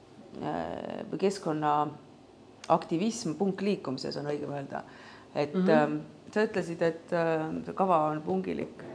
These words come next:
Speaker 1: sest tänu sinule, kas sa oled punkar?
Speaker 2: Noh, sa, kui küsitakse, siis,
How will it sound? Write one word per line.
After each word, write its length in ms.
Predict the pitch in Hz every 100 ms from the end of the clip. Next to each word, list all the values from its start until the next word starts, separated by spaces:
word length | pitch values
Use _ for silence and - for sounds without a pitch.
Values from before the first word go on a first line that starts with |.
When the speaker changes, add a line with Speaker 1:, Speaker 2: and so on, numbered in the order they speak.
| - -
Speaker 1:
sest 220 | 80 -
tänu 220 | - 156 156
sinule, 380 | 185 165 143 151
kas 120 | 165
sa 80 | 196
oled 120 | 175
punkar? 480 | - 175 - - - - - - - - - - - - - - - - - - - - - - - - - - - -
Speaker 2:
Noh, 280 | 277 254
sa, 180 | - 220 - - - - - - - - -
kui 140 | 233
küsitakse, 680 | 247 294 262 - 185 - 185
siis, 420 | 185 185 -